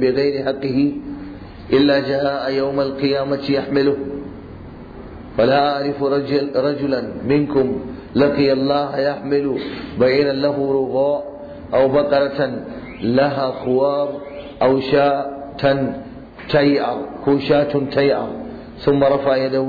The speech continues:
صلى الله عليه وسلم فقال: "اللهم هل بلغت؟"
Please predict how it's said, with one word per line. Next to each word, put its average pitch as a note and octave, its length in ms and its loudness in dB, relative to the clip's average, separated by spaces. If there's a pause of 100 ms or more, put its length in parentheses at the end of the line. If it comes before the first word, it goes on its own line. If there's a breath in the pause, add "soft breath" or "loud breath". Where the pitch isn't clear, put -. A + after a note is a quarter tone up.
صلى C3 100 -4
الله C#3 160 2
عليه C3+ 160 -4
وسلم C3+ 300 0
فقال: B2+ 340 0 (680 loud breath)
"اللهم C3 380 2
هل B2+ 160 0
بلغت؟" B2+ 420 -2